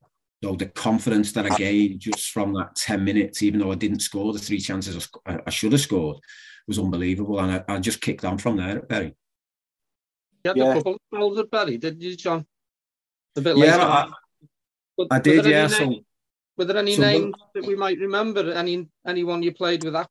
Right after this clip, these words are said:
Speaker 2: Bury that we might know come up
Speaker 1: Yeah,
Speaker 2: through the
Speaker 1: so,
Speaker 2: ranks, maybe?
Speaker 1: so, so Paddy Kenny was, Paddy Kenny was our, was,
Speaker 2: All
Speaker 1: was
Speaker 2: right.
Speaker 1: goalkeeper at, at Bury. Obviously, we went on and had a, a great career,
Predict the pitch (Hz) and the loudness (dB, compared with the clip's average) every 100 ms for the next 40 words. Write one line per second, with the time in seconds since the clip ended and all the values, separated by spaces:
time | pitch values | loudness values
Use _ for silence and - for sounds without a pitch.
0 | - 180 156 139 147 147 160 160 156 - | -6 -6 -4 -4 -6 -4 -4 -4 -6 -6
1 | 143 135 - _ - 151 139 135 147 160 | -4 -4 -8 _ -8 -2 4 6 8 6
2 | 143 139 131 - 165 151 143 139 _ _ | 4 2 2 0 -4 -2 -6 -8 _ _
3 | _ _ - 131 - 147 139 - 139 147 | _ _ -4 -4 2 4 4 4 4 6
4 | 147 135 120 - - - 131 131 131 135 | 6 4 0 -6 -12 -8 -2 0 2 4
5 | 139 131 123 117 110 107 117 160 180 156 | 4 4 2 0 -2 -4 -4 0 0 0
6 | 117 123 - 135 - 123 _ - 113 - | 0 -2 -2 -8 -8 -14 _ -8 -8 -4
7 | 113 117 117 123 123 123 - 117 110 110 | -6 -2 0 2 0 -2 -4 -2 -2 -4
8 | 110 107 107 107 - 101 - 104 104 90 | -2 -2 -4 -6 -10 -10 -8 -8 -8 -12
9 | _ 104 101 101 110 104 - 98 110 127 | _ -8 -8 -6 -4 -4 -6 -6 -4 -4